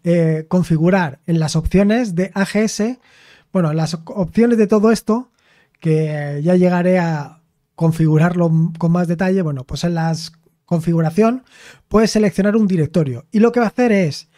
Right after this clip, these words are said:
todas las imágenes que cumplan una serie de condiciones, por ejemplo, que sean P N G o J P G, etcétera, etcétera, lo que va a hacer es,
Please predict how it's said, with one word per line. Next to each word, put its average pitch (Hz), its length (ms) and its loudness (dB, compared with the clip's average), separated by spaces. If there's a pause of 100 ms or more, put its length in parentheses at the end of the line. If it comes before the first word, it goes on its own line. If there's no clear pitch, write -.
(540)
todas 247 260 4
las 240 220 2
imágenes 160 720 -2 (280)
que 147 220 -2
cumplan 175 720 0
una 170 340 -2
serie 175 240 -2
de 175 80 0
condiciones, 170 540 0
por 160 100 -6
ejemplo, 160 320 -6
que 151 80 -10
sean 160 300 -4
P 165 140 -6
N 156 120 -2
G 196 340 -2
o 160 140 -2
J 160 320 -10
P 135 80 -12
G, - 120 -12 (280)
etcétera, 165 340 -6
etcétera, 202 400 -4 (600)
lo 185 160 2
que 185 80 2
va 185 60 2
a - 20 0
hacer 214 240 2
es, 233 340 0